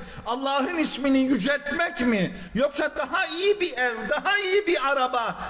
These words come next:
daha lüks bir hayat için mi kendimizi heba ediyoruz? Ömür sermayesini bunun için mi tüketiyoruz Müslümanlar?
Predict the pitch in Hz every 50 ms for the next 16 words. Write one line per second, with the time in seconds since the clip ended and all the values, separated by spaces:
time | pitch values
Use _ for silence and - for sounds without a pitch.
0 | - - - 302 - 339 359 - 320 392 415 403 - - - 311 330 - 180 311
1 | 349 381 403 392 - 392 392 - - 415 359 302 294 294 277 233 - - - -
2 | - - - 302 302 294 277 294 277 269 262 254 277 233 196 247 220 233 220 202
3 | 190 175 156 143 143 135 120 113 104 101 92 - - - - - - - - -
4 | - - - - - - - - - - - - - - - - 240 254 - 392
5 | 370 - - - 254 285 277 269 269 262 269 262 254 240 - 262 254 254 240 214
6 | 247 277 339 392 403 392 - - 349 302 262 247 190 214 208 185 202 196 190 185
7 | 175 170 151 135 - 139 135 - - - - - 58 58 52